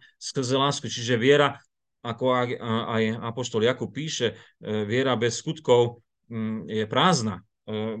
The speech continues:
musíme sa aj my ako protestanti aj s takouto vecou vyrovnať. E, trošku ešte o tom neskôr povieme, ale veľmi, veľmi zaujímavý odkaz toho návratu, že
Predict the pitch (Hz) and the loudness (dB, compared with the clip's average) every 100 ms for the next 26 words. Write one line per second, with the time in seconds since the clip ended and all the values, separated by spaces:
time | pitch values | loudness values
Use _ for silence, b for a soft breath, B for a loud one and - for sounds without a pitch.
0 | 110 123 175 247 175 - 117 117 123 143 | -4 -2 0 0 0 0 0 2 2 2
1 | 123 120 117 127 127 120 131 123 127 113 | 2 2 0 0 0 -2 -2 0 2 2
2 | 113 156 165 147 143 117 147 - 107 117 | 2 0 2 2 2 2 2 0 0 2
3 | 127 131 151 175 B B _ _ - 110 | 2 4 2 2 B B _ _ -10 -10
4 | - 151 170 143 139 - 127 123 110 - | -2 0 2 4 4 4 0 0 -4 -6
5 | _ 120 135 - 113 104 120 117 107 107 | _ -2 0 2 2 4 4 4 2 2
6 | 135 143 131 190 254 165 131 - _ 113 | 2 0 0 2 4 2 0 -6 _ -2
7 | 147 156 135 127 120 107 127 139 127 104 | -2 0 0 0 -2 0 2 2 2 2
8 | 113 117 104 - - _ 120 107 104 120 | 2 0 -4 -8 -12 _ -4 -2 0 0
9 | 123 113 110 98 107 | -2 -4 -4 -4 -4